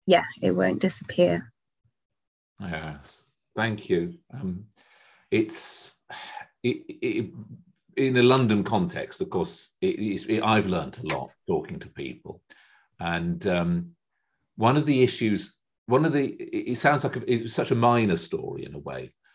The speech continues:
Speaker 2: but one of the stories recently that really touched a nerve was the incident with,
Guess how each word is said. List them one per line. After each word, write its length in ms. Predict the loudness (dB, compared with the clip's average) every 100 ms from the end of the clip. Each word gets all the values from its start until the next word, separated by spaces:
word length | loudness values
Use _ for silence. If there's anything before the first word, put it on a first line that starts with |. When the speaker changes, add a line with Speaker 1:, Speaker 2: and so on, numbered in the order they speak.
| _ _
Speaker 2:
but 80 | -4
one 180 | 0 0
of 60 |
the 80 | 0
stories 360 | 4 6 6 4
recently 580 | 2 2 0 -2 -2 -4
that 100 | -4
really 420 | 2 4 4 0
touched 520 | -4 -8 -8 -10 -2
a 60 | -2
nerve 720 | 0 -2 -2 -4 -10 -16 -20 _ _ _ _ _
was 580 | 0 2 4 2 0 -6 _
the 540 | -2 0 2 0 -4 -4
incident 520 | -2 -2 0 0 0
with, 280 | 0 -2 -4